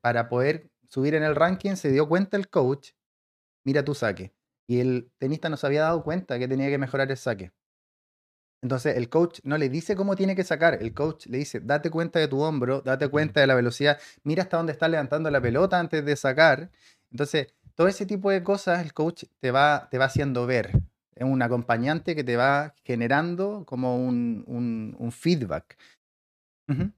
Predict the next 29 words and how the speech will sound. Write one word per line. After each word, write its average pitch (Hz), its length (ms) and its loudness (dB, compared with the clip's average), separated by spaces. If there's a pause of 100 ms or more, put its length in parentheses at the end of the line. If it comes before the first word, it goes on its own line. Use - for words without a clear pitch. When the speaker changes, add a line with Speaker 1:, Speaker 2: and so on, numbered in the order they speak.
Speaker 2:
O - 60 -14
sea, - 140 0
o 151 60 -10
sea 151 160 0
que 151 180 0
en 139 80 2
el 123 100 0
fondo 151 280 -4
te 143 120 0
va 139 260 2
sacando 139 360 -2
la 135 80 0
mejor 139 440 -4
versión 120 460 -2
de 143 80 -2
ti 123 120 -4
mismo 135 260 -4
comparado 123 460 0
contigo 117 360 -4
mismo 131 260 -4
y 127 40 -4
no 120 80 -4
con 123 140 -2
un 123 80 0
estándar, 120 420 2
Speaker 1:
Ajá. 98 40 -10
Speaker 2:
sería 107 260 -2
como 107 220 -2
eso. 92 300 -10